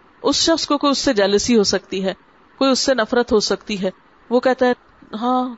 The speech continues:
ٹھیک ہے، دیکھتے جاؤ، پتہ چل جائے گا۔" کوئی اس طرح کی بات کر دیتا ہے،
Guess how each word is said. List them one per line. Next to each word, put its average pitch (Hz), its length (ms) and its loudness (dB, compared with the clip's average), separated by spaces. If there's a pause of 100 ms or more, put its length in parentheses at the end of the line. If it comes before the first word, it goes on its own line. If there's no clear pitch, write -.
(280)
ٹھیک 269 300 0
ہے، 240 100 0
دیکھتے 226 400 0
جاؤ، 202 260 0 (340)
پتہ 220 240 0
چل 208 180 0
جائے 196 280 2
گا۔" 190 100 -4 (400)
کوئی 240 140 0
اس 240 100 -4
طرح 320 180 2
کی 302 160 0
بات 226 260 0
کر 233 140 2
دیتا 208 280 0
ہے، 196 40 -8